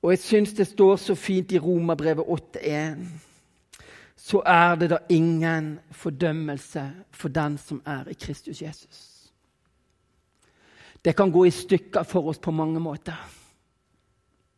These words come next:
Men vi skal få lov å bekjenne våre feil og vår nederlag. Og så skal vi få tilgivelse. Og så skal vi begynne på nytt igjen. Og det trenger vi gang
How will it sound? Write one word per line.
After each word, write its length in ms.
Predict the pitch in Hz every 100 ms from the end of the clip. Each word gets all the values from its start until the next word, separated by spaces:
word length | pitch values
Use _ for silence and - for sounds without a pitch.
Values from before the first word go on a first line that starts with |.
| _ _ _ _ _ _ - - -
Men 140 | 143
vi 60 | 151
skal 200 | - 160
få 120 | 165
lov 420 | 156 156 156 147
å 40 | 143
bekjenne 640 | 147 143 160 160 156 156
våre 220 | 147 147
feil 500 | 135 - 143 151 147
og 80 | 147
vår 80 | 147 151
nederlag. 600 | 139 139 143 143 156 - _ - - _ _ _ _ _ _ _ _ _ _ _ _ _ _ _ _ _ _ _ -
Og 100 | 143
så 120 | 139
skal 200 | - 143
vi 60 | 139
få 140 | - 139
tilgivelse. 760 | 151 131 143 143 156 147 - - - _ _ _ _ _ _ _ _ _ - _ -
Og 80 | 156
så 100 | 160
skal 240 | - 156
vi 80 | 147
begynne 440 | 123 160 143 139 135
på 80 | 147
nytt 320 | 143 - -
igjen. 280 | 156 160 156 220 _ _ _ _ _ _
Og 120 | 151 151
det 140 | 160
trenger 400 | - 160 156 151
vi 100 | 151
gang 360 | 123 165 143